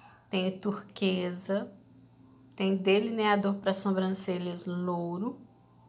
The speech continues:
Efeito, é aquele brow tatu, né? Máscara pra cílios por vinte e dois e setenta e quatro, nada engraçadinho pra tá aqui.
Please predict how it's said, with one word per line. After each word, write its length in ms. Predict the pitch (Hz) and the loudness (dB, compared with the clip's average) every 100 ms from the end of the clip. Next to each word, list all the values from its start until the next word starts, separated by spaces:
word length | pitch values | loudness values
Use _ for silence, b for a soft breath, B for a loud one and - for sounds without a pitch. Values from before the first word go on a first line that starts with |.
| - _ _ _ _ _ - _ - | -20 _ _ _ _ _ -20 _ -12
Efeito, 680 | 185 185 - 170 175 170 160 - _ _ - | -10 -10 -8 -8 -8 -10 -12 -16 _ _ -4
é 100 | 190 | -2
aquele 280 | 190 202 185 | 0 2 0
brow 320 | 175 185 214 | 2 -2 0
tatu, 420 | - - - 170 | -2 -4 -6 -8
né? 140 | 226 240 - B B B B B B B - 196 | -6 -8 -10 B B B B B B B -10 0
Máscara 520 | 185 196 208 - 240 | 2 2 0 -2 -2
pra 200 | 240 240 | 0 0
cílios 540 | 240 214 208 202 208 | 0 -4 -4 -2 -4
por 220 | - 208 202 | -2 -2 0
vinte 240 | 202 202 | 0 0
e 20 | |
dois 300 | 185 185 196 | -2 -2 -2
e 20 | |
setenta 320 | 196 196 190 185 | -4 -4 -4 -4
e 40 | |
quatro, 520 | - 180 180 196 202 | 0 4 4 2 -2
nada 460 | 202 196 180 196 214 | 2 2 4 4 4
engraçadinho 800 | 220 202 208 190 185 180 185 202 | 4 4 4 0 -2 -2 -2 -2
pra 140 | 196 | -4
tá 180 | 180 180 | -4 -4
aqui. 420 | 185 - 196 240 | -4 -6 -4 -6